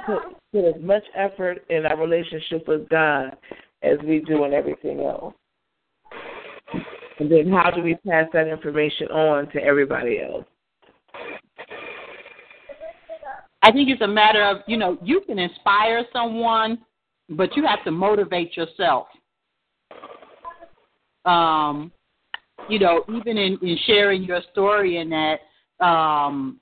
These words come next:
Speaker 2: you know, because everything, everything is about timing, and some people aren't ready to receive it when you, when you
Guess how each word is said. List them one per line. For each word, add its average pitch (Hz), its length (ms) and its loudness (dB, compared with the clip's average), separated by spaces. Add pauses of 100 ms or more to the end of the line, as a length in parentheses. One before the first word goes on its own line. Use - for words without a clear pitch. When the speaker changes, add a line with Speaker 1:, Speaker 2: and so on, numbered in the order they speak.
(200)
Speaker 2:
you 214 100 0
know, 196 120 4
because 190 160 2 (100)
everything, 254 380 -2
everything 226 360 -2
is 202 100 0
about 190 360 0
timing, 175 480 -2 (380)
and 175 220 -2
some 220 200 2
people 202 540 2 (100)
aren't 196 240 0
ready 196 380 0
to 208 80 -2
receive 185 540 -4
it - 240 -4 (680)
when 180 320 4
you, 185 300 -8 (140)
when 196 240 4
you 190 160 -2